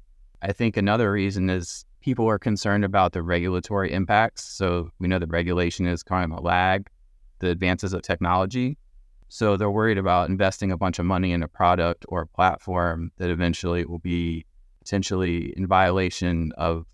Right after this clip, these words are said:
a regulation that, that could be developed. And so I think there's some concern there.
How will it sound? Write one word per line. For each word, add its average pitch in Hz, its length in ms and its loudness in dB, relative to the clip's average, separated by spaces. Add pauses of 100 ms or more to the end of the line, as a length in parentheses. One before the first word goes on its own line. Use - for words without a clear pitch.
(140)
a 95 100 -6
regulation 87 720 0
that, 82 140 -6 (200)
that 95 140 -6
could 92 140 -10
be 90 80 -2
developed. 82 440 -6 (120)
And 90 340 -2
so 101 140 2
I 95 100 6
think 107 180 -2
there's 92 280 0
some 95 120 -2
concern 87 380 -6
there. 87 340 -6